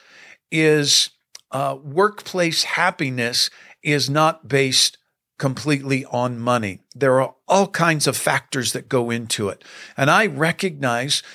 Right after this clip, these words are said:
that we as churches might not have the budgets, the deep pockets to pay people on a level that competes with outside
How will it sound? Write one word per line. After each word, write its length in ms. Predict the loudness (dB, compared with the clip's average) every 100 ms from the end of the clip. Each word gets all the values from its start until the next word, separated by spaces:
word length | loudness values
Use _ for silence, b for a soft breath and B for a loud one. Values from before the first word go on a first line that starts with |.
| B
that 180 | -2 -2
we 420 | -2 0 2 0 -2
as 160 | -2 -2
churches 720 | 0 2 2 2 0 0 0
might 280 | 0 0 0
not 260 | -2 0
have 280 | -2 -2 -2
the 100 | -6
budgets, 680 | -4 2 2 2 -2 0 -2
the 100 | -4
deep 360 | -4 -6 -6
pockets 540 | -2 0 0 -4 -4 -6 B B B
to 120 | -4 -4
pay 400 | -2 2 2 0
people 540 | -4 -2 -2 -4 -6 -2
on 240 | 0 2
a 260 | 4 4 2
level 400 | 2 2 2 0
that 300 | -2 -6 -4
competes 800 | -4 -4 -4 -2 0 2 0 2
with 440 | 0 0 -2 -16 _
outside 720 | 0 0 0 2 4 4 0